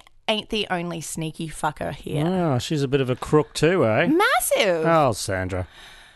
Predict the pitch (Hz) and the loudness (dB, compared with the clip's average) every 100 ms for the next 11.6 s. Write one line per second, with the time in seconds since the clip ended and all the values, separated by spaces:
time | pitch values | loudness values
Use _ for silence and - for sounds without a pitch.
0 | _ _ - 294 320 320 392 427 - 208 | _ _ 0 2 2 2 2 -2 0 0
1 | 196 233 196 170 170 170 160 - 165 - | 0 -2 0 0 -2 -4 -6 -4 -4 -4
2 | 190 247 202 247 269 220 - - 208 214 | -10 0 0 0 -4 -6 -8 -4 0 0
3 | 233 262 247 220 165 160 165 - 202 170 | 0 0 0 -2 -4 -4 -4 -4 -4 -4
4 | 151 143 139 233 254 - 208 220 233 208 | -6 -6 -6 -8 -6 -2 -2 0 2 2
5 | 208 202 - 185 196 262 254 190 170 170 | 2 -2 0 0 0 -2 -2 -2 -2 -4
6 | 175 - 160 160 165 160 165 160 165 156 | -6 -6 -8 -8 -8 -8 -4 -2 -2 -6
7 | 147 147 185 247 240 151 151 - - - | -8 -10 -6 -4 -4 -6 -8 -10 -14 -20
8 | - - 214 233 226 214 208 - 165 151 | -20 -4 0 0 0 0 0 0 -2 -2
9 | - - - - 180 165 156 165 160 156 | -8 -16 -16 -6 -4 -4 -4 -6 -6 -6
10 | 156 147 151 147 - 131 139 147 123 131 | -6 -6 -6 -6 -8 -8 -8 -10 -12 -4
11 | - 240 - - - - | 0 0 0 -12 -14 -16